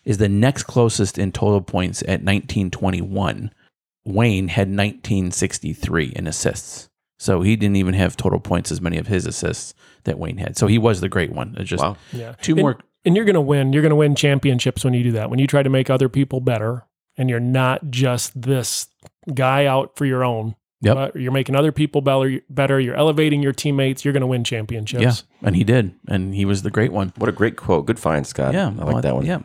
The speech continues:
Speaker 1: S-, two other quotes from Wayne Gretzky. W-, these are probably a little bit more popular than his procrastination one. "You miss a hundred percent of the shots you
Speaker 2: Mm.
Speaker 1: don't take," right? You've heard
Speaker 2: Yep.
Speaker 1: that one.
Speaker 2: Yep.
Speaker 1: "A good hockey player plays where the puck is. A great hockey player
Speaker 3: Mm.
Speaker 1: plays where the puck is gonna be."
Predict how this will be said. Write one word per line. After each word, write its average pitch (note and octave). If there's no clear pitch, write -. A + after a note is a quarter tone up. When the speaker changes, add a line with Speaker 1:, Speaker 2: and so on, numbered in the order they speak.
Speaker 1:
S-, -
two -
other D3
quotes C3+
from B2
Wayne B2
Gretzky. B2
W-, B2+
these B2+
are A#2
probably A2
a -
little G2+
bit G2+
more G2+
popular G2+
than F#2+
his F#2
procrastination F#2+
one. G#2
"You G#2+
miss A2
a G2+
hundred G#2+
percent A2
of G#2
the G2+
shots G2+
you G#2
Speaker 2:
Mm. -
Speaker 1:
don't G#2+
take," A2+
right? G#2+
You've G#2
heard F#2+
Speaker 2:
Yep. E2
Speaker 1:
that F2
one. A2+
Speaker 2:
Yep. D2+
Speaker 1:
"A F#2
good G#2+
hockey A2
player A#2
plays G2+
where G2+
the F#2
puck -
is. A#2+
A D2+
great G2
hockey G#2+
player G2+
Speaker 3:
Mm. C3+
Speaker 1:
plays G#2+
where F#2+
the -
puck -
is -
gonna F#2
be." -